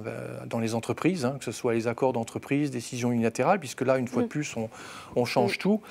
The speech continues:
Speaker 1: Et puis, la, la,
Speaker 2: <laughs>
Speaker 1: la,
Speaker 2: Oui.
Speaker 1: la, le sujet qui arrive derrière aussi, qu'on, une deuxième question, euh, le coût d'une telle réforme, finalement, hein, et l'impact
Speaker 2: Oui.
Speaker 1: qu'il peut y avoir, euh, euh,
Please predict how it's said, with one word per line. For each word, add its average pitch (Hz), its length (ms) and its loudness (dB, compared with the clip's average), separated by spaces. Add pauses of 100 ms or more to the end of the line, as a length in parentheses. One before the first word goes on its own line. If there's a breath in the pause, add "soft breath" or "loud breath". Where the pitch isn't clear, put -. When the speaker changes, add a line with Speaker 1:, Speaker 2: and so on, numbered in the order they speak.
(380 loud breath)
Speaker 1:
Et 113 60 2
puis, - 140 2
la, 135 180 6
la, 131 500 4
Speaker 2:
<laughs> - 0 -
Speaker 1:
la, 127 340 0
Speaker 2:
Oui. 131 260 -4
Speaker 1:
la, 131 140 2
le 135 160 4
sujet 185 340 4
qui - 160 2
arrive 147 240 6
derrière 139 480 6
aussi, 127 260 -2
qu'on, 123 540 -2
une 123 140 -6
deuxième 123 340 0
question, 180 480 2 (440 loud breath)
euh, 113 720 0 (500)
le 123 200 2
coût 170 240 -2
d'une 113 200 -4
telle 123 220 2
réforme, 113 400 0
finalement, 117 520 -8
hein, 151 100 -8 (320)
et 113 100 -4
l'impact 117 460 2
Speaker 2:
Oui. 254 80 -4
Speaker 1:
qu'il 277 80 -2
peut 277 180 4
y - 100 6
avoir, 151 420 6
euh, 113 160 2 (480 loud breath)
euh, 120 120 -8